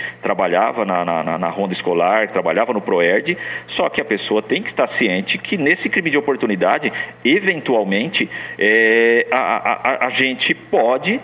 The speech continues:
ter esse delito, essa pessoa pode aumentar o risco, a chance, de repente, dele, dele ter um celular roubado numa caminhada, dele ter um tênis roubado, de repente ele ter o, o veículo, é,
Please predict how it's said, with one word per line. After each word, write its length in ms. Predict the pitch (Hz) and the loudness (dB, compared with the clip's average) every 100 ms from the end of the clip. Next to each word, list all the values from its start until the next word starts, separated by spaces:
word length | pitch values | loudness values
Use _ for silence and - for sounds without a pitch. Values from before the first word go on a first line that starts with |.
| - | 0
ter 340 | 135 135 123 | 2 2 2
esse 180 | 123 - | 0 0
delito, 460 | 127 123 107 117 180 | 2 4 4 2 0
essa 140 | - | -2
pessoa 400 | 127 - 139 175 | -4 -2 0 0
pode 640 | - 120 127 180 180 117 - | 0 0 2 2 4 4 2
aumentar 920 | 120 123 107 101 147 226 135 117 117 | 0 0 -2 0 0 2 2 0 0
o 160 | 117 107 | 0 0
risco, 420 | 110 113 110 101 | 2 2 0 -2
a 60 | |
chance, 580 | - 131 139 165 - - - - - | 0 2 2 0 -2 -4 -4 -6 -4
de 80 | 107 | -4
repente, 300 | 110 98 - | -2 -2 -2
dele, 160 | 113 | -2
dele 220 | 196 208 | 0 0
ter 120 | - 147 | 0 -2
um 100 | 117 | 0
celular 340 | 117 104 101 | 0 2 2
roubado 600 | 90 87 95 104 90 85 | 0 -2 0 0 0 -2
numa 200 | 69 85 | -4 -6
caminhada, 580 | - 87 87 92 90 90 - - - | -4 -4 0 0 0 -2 -6 -10 -4
dele 120 | 98 | 0
ter 100 | 107 | 0
um 60 | 98 | -2
tênis 340 | - 120 95 | -2 -2 -2
roubado, 520 | 92 87 98 98 85 | -2 0 0 0 0
de 120 | 82 92 | 0 -2
repente 260 | 87 143 | -2 -2
ele 80 | 127 | -2
ter 160 | - 135 | 2 2
o, 60 | |
o 260 | 120 - 104 | 2 0 0
veículo, 800 | 110 113 139 139 110 98 87 92 | 0 2 2 2 0 0 2 0
é, 280 | 95 92 | 2 2